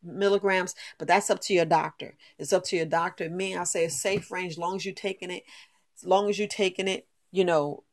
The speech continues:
ma-, long as you getting zinc in your body, I would do, I would do in that range, 'cause it all depends on thirteen to nineteen, sixteen to twenty-four for, for an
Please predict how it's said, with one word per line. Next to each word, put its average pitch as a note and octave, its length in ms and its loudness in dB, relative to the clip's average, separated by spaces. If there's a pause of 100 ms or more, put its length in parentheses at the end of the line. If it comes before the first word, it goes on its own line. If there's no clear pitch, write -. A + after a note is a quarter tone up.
(120)
ma-, F3+ 220 0
long F3 200 4
as F#3 120 2
you G3 100 0
getting F3+ 360 6
zinc F#3 360 -2
in F3+ 100 -10
your E3+ 140 -2
body, D#3+ 440 -4
I D#3 140 2
would D#3 260 -4
do, D3+ 380 -4 (380)
I E3+ 100 6
would F3 220 6
do F3 180 6
in E3 100 -2
that D3+ 220 2
range, D#3+ 600 -4
'cause C#3+ 180 -10
it D#3 460 -2
all E3+ 320 0
depends D#3 560 -2
on C#3+ 120 -6 (520)
thirteen F3+ 800 2
to D3+ 180 -4
nineteen, F3 1080 0 (340)
sixteen G3+ 1000 -2
to - 120 -8
twenty-four G3 1160 6 (180)
for, E3 480 4
for E3 380 6
an D#3 180 0